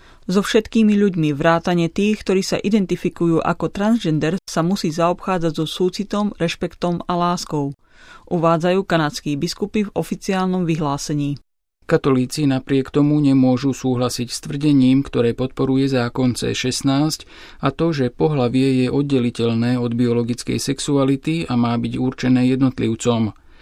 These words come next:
Speaker 2: Tento ústredný princíp súčasnej rodovej teórie nie je v súlade s prirodzeným zákonom či kresťanským zjavením,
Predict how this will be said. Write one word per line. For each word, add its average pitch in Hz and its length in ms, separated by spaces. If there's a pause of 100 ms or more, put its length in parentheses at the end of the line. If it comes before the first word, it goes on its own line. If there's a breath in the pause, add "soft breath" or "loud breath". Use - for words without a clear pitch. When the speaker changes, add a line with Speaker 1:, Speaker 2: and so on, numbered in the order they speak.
(260 loud breath)
Speaker 2:
Tento 123 320
ústredný 123 560
princíp 139 480
súčasnej 120 580
rodovej 117 380
teórie 135 720
nie 143 340
je - 60
v - 80
súlade 123 400
s 120 100
prirodzeným 120 720
zákonom 139 640
či 151 160
kresťanským 127 640
zjavením, 135 640